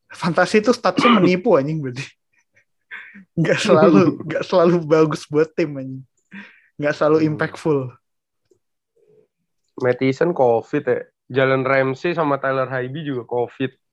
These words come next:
Speaker 1: Hmm. Hari ini
Speaker 2: Tadi
Speaker 1: banyak
Speaker 2: pagi
Speaker 1: yang
Speaker 2: kan nggak
Speaker 1: kena.
Speaker 2: main.
Speaker 1: Hari ini
Speaker 2: Iya.
Speaker 1: banyak yang tiba-tiba ini, eh, apa, tiba-tiba
Speaker 2: Nah, ini.
Speaker 1: berita covid.
Speaker 2: Ini
Speaker 1: Omicron.
Speaker 2: bisa membahayakan,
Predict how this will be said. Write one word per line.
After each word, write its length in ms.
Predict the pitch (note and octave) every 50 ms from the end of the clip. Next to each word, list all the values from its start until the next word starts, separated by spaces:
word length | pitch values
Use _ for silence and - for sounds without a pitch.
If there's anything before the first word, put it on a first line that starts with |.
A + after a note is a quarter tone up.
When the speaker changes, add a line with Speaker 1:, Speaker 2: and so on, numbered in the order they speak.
| _ _ -
Speaker 1:
Hmm. 480 | D3 C3+ C3 C3 C3 B2+ B2+ B2+ C3 - _ _ _ _ _ _ _ _ _
Hari 240 | - C#3+ C#3+ D#3 E3+
ini 80 | G3+ A3
Speaker 2:
Tadi 60 | F#3
Speaker 1:
banyak 220 | D#3 E3 F#3 G3+ -
Speaker 2:
pagi 220 | - C3+ C3+ D3+ F3
Speaker 1:
yang 40 | F#3+
Speaker 2:
kan 60 | G3 F#3
nggak 160 | D#3 C#3 C3+
Speaker 1:
kena. 80 | C#3+ D3+
Speaker 2:
main. 220 | E3 F3 D#3+ C#3 C3 B2 A#2+ A#2 _ _ _ _ _ _ _ _ _ _ _
Speaker 1:
Hari 160 | - F3 E3+ F#3
ini 120 | G#3+ C4
Speaker 2:
Iya. 60 | C4+ G#3+
Speaker 1:
banyak 240 | G3 G#3 B3 C4 -
yang 240 | G#3+ G3 F#3 F3+ F3+ F3+ F#3 F3+
tiba-tiba 500 | F3+ F3 F3 A3 E3+ F3 E3 F3 F3+ F#3 F3+ F3+ E3+ D#3+ - - - -
ini, 220 | - E3+ G3 G#3+ G#3+ G#3
eh, 640 | _ _ _ - D3 C#3+ D3 D3 D3 D3 C#3+ C#3+ C#3+
apa, 380 | C3+ C#3+ E3 G3 F#3+ - _ _ _
tiba-tiba 720 | - D3+ C#3+ D3+ D3 - C#3+ C#3 D3+ D#3+ D#3+ D#3+ D#3+ D#3 -
Speaker 2:
Nah, 160 | - G2 G2
ini. 400 | G2+ A2+ C3+ C3 A2+ G#2 G2 G#2+
Speaker 1:
berita 400 | D3 C#3+ C#3+ C#3+ C#3 C3+ - C#3+
covid. 400 | C#3 - D3 D3+ D3 - F3 D#3+ - _ _ _ _ _ _ _ _ _ _ _ _ _ - - - _ -
Speaker 2:
Ini 240 | - D3+ D#3+ D#3 B2+
Speaker 1:
Omicron. 80 | C3+
Speaker 2:
bisa 240 | C#3+ E3 - F#3+ F#3 D#3 B2+ B2+ B2+ -
membahayakan, 960 | C3+ C3+ C3+ C#3 C#3 C#3 C#3 C3+ C#3 C#3 C#3 C#3+ D3 D3+ D#3 E3 - E3+ D#3